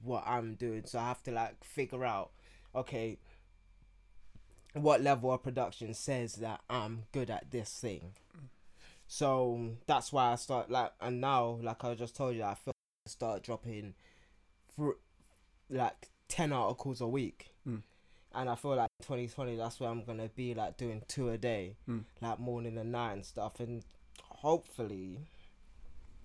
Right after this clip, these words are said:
Speaker 1: like, I'll be able to, like, do, 'cause I, obviously, like, in Prime now, I'm gonna be doing it once a week, innit? Like, yeah, there's so many, like, weird things happen that's like, um, and then some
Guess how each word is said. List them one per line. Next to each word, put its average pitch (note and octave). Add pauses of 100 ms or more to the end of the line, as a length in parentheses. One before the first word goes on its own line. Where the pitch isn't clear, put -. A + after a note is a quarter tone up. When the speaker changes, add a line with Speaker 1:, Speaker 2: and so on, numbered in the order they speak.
(360)
Speaker 1:
like, B2+
I'll A#2+
be C3
able B2
to, B2
like, A#2
do, -
'cause C3
I, C3
obviously, A#2+
like, G#2+
in A#2
Prime A#2
now, A2+
I'm G2
gonna A2+
be G#2+
doing A2+
it G2
once G#2+
a A2
week, A2+
innit? A2+ (1700)
Like, D#3+
yeah, G#3
there's F3+
so A#3+
many, A#3+
like, C3
weird E3+
things E3
happen A#2+
that's D#2+
like, G#2 (520)
um, A#2 (2250)
and C#3+
then C3+
some D#3+